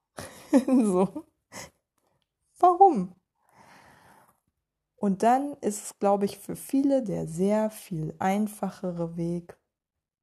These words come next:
zu sagen, also nicht, weil ich einfach nur Glück hatte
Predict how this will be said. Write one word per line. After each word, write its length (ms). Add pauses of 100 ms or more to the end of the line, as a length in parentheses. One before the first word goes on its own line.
(640)
zu 160
sagen, 600 (1040)
also 160
nicht, 340
weil 140
ich 220
einfach 320
nur 160
Glück 260
hatte 320